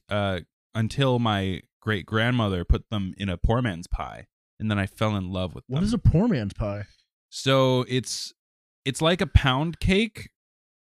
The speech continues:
Speaker 1: with, I'm not sure of the exact ingredients. Um, it's something they came up with during the Great Depression.
Speaker 2: Okay, but like, like, so it's like a pound cake with something in the middle?
Speaker 1: With berries.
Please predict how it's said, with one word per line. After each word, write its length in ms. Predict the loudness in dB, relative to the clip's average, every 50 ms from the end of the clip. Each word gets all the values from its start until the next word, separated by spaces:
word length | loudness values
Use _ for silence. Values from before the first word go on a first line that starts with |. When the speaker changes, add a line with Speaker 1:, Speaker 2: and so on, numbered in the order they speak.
| _ _
Speaker 1:
with, 400 | 0 2 4 4 4 2 -2 -10 _ _ _ _ _ _ _ _ _ _ _ -20 -14
I'm 140 | -8 -6 -4
not 160 | -4 -4 -4
sure 200 | -2 0 0 0
of 80 | 2 2
the 120 | 2 2 2
exact 320 | 2 2 2 2 2 0
ingredients. 640 | 0 0 0 -2 -2 -2 -2 -4 -6 -8 -12 -14 -16 _ _ _ -2
Um, 320 | 0 0 0 0 0 -2
it's 140 | -2 -4 -2
something 340 | -2 -2 -2 0 0 0 0
they 100 | 0 0
came 200 | 0 0 0 0
up 120 | 0 0
with 140 | -2 -2 0
during 240 | 2 2 2 2 0
the 60 | 0
Great 180 | -2 -4 -6 -6
Depression. 520 | -6 -4 -4 -4 -2 -2 -2 -4 -4 -4 -8 _ _ _ _ -12
Speaker 2:
Okay, 180 | -10 -8 -8 -8
but 140 | -10 -8 -8
like, 220 | -8 -8 -8 -8 -10
like, 260 | -8 -8 -8 -8 -10 -12 _ _ _ _ _ _ _ _ _ _ _ _ _ _ _ _ -6
so 180 | -2 -2 -2 -2 -2
it's 200 | -2 -4 -4 -2
like 200 | 0 0 0 2
a 80 | 0 2
pound 440 | 4 4 4 4 2 0 0 -2 -2
cake 320 | 0 0 0 0 -2 -4
with 140 | -4 -4 -4
something 360 | -4 -4 -4 -2 -2 0 0
in 80 | 2 0
the 60 | 0
middle? 340 | 0 0 0 0 -2 -2 -4 _ _ _ _ _ _ _ _ _ _ _ _ -4
Speaker 1:
With 220 | 0 2 2 2 0
berries. 760 | 0 2 2 4 4 4 2 0 -2 -2 -4 -4 -6 -8 -10